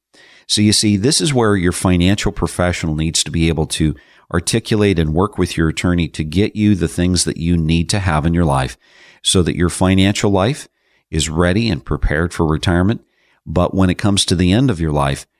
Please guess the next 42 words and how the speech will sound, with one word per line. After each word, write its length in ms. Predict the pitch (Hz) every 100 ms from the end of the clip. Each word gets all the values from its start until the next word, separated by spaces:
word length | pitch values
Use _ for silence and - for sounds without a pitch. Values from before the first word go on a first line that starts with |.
| _
things 260 | 101 104 92
go 160 | 92
smoothly 500 | 87 - 98 101 87
for 160 | 78 85
your 140 | 76
family 520 | 69 87 87 85 85 -
and 100 | 73
for 140 | -
your 100 | 78
loved 300 | 76 80 78
ones. 380 | 73 65 62 - - _ _ _ _ -
You 160 | 92
want 300 | 87 104 131
the 60 | -
cohesion 760 | - 104 - 104 101 92 85
between 340 | 78 - 87 80
all 260 | 87 98
your 140 | 101 92
professionals. 680 | - - 85 78 78 71 76
You 60 |
want 140 | 82 92
to 60 |
be 140 | 92 95
able 160 | 87
to 60 | 85
have 160 | 82
professionals 600 | - - 87 82 85 78
that 140 | 82 -
communicate 520 | 85 92 98 - 78
freely 420 | - - 110 107
with 220 | 73 76
one 140 | 82 78
another, 400 | 80 80 71 64 _ _ _ _ -
and 120 | 82
you 140 | 90
will 120 | 104
be 180 | 95 98
the 120 | 85
benefactor 800 | 73 90 101 104 78 67 - 73 -
of 140 | 73
that 180 | 65 71
communication. 840 | - 76 71 71 67 65 - 60